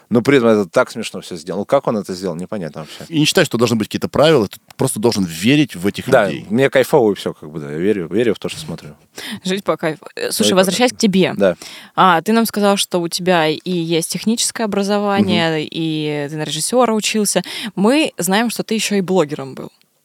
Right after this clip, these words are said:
Speaker 1: Блин, я не знаю, почему я был блогером.
Speaker 3: <laughs>
Speaker 1: Для людей я блог-, меня иногда на улице узнают, говорят: "Вы же блогер?"
Speaker 2: <laughs>
Speaker 1: Наверное.
Speaker 3: А почему так, э, стали говорить? Я слышала про какую-то историю с ТикТоком, да,
Speaker 1: А, слушай, есть ряд вещей, которые залетают в интернете из того, что я делаю. Лет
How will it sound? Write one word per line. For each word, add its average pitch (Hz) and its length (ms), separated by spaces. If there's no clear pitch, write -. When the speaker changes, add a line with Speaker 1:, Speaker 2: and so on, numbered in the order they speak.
Speaker 1:
Блин, 107 240
я 107 120
не 123 60
знаю, 131 160
почему - 200
я 87 60
был 85 120
блогером. 107 600
Speaker 3:
<laughs> 202 300
Speaker 1:
Для 107 120
людей 120 200
я 120 60
блог-, 104 220
меня 123 140
иногда 123 380
на 131 120
улице 107 220
узнают, 110 260
говорят: - 180
"Вы 120 100
же 110 100
блогер?" 120 480
Speaker 2:
<laughs> 143 800
Speaker 1:
Наверное. 98 500
Speaker 3:
А 208 80
почему 226 300
так, 214 220
э, 190 160
стали 190 220
говорить? 180 380
Я 226 100
слышала 254 280
про 208 120
какую-то 220 200
историю 220 240
с - 40
ТикТоком, 202 540
да, 175 120
Speaker 1:
А, 170 840
слушай, 156 480
есть 147 360
ряд 139 300
вещей, 151 360
которые 135 720
залетают 120 720
в 98 80
интернете 104 640
из - 100
того, 107 200
что - 200
я 98 60
делаю. 80 380
Лет 113 180